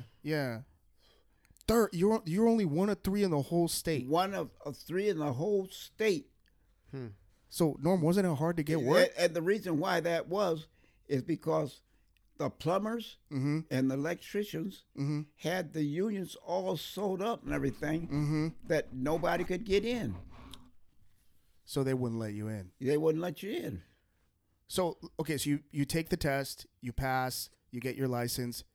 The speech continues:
Speaker 1: You're one of three black men in all of the state of California,
Speaker 2: And I'm good.
Speaker 1: electrician.
Speaker 2: I, I've become an independent contractor.
Speaker 1: So was it tough to get work?
Speaker 2: No, I got a lot of work.
Speaker 1: You got a lot of work?
Speaker 2: Yeah.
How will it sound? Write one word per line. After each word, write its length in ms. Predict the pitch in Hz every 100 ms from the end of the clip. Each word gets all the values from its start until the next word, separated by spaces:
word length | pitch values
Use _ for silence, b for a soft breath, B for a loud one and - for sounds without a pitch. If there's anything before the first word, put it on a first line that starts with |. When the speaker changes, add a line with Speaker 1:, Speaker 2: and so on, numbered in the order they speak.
| -
Speaker 1:
You're 100 | 127
one 240 | 120 135
of 120 | 127
three 500 | - - 135 135 131 -
black 320 | 117 127 123
men 200 | 127 123
in 100 | 113
all 240 | 110 135 147
of 60 |
the 60 | 147
state 200 | - 143
of 60 | 131
California, 600 | 139 131 135 120 113 110
Speaker 2:
And 180 | 147 147
I'm 120 | 143
good. 100 | 143
Speaker 1:
electrician. 480 | 151 - 127 - 101 -
Speaker 2:
I, 140 | 123 -
I've 160 | 127 131
become 320 | 131 147 143
an 80 | 135
independent 720 | 131 151 160 - 156 160 165 - _ _ _ -
contractor. 720 | 190 170 139 127 - 104 90 _ _
Speaker 1:
So 180 | - 139
was 180 | 117 107
it 80 | 98
tough 180 | 104 95
to 80 | 98
get 120 | 98
work? 220 | 101 117 - _ _ _ _ _ _ _
Speaker 2:
No, 220 | - -
I 140 | 175 175
got 180 | 196 175
a 40 |
lot 200 | 180 294
of 80 | 196
work. 220 | 143 120
Speaker 1:
You 60 | 135
got 140 | 131
a 80 | 120
lot 120 | 120
of 60 | 117
work? 220 | 123 160 - _
Speaker 2:
Yeah. 400 | - 131 208 202